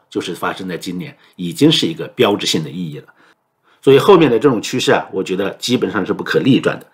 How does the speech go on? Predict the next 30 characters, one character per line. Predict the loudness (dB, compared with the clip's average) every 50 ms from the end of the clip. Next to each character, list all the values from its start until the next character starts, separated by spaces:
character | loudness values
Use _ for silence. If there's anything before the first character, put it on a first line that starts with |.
| _ _ _ _ _
因 | 6 6 8 6
为 | 6
YouTube | 6 4 4 6 4 2
一 | 2 2 0 0
直 | 0 0 -6
在 | -4 -4 -4 0
对 | 2 2
我 | 2 2 2
的 | -2 -4
频 | -10 -10 -10 -6
道 | -4 -4 -4
进 | -4 -2
行 | -2 -2 0
打 | 0 0 0 0
压， | -2 -4 -6 -4
限 | -4 0 2 2 2 2
制 | -2
了 | -6 -8
我 | -8 -8
的 | -10
广 | -6 -4 -4 -4 -4
告， | -4 -6 -6 -6 -6 -16 -20 _
所 | -6 -4 -4
以 | -2 -2
现 | 0 0 0 0
在 | 0 -4
在 | -6 -6 -4
这 | -2 0 0
里 | 0 -2
呢， | -4 -6 -8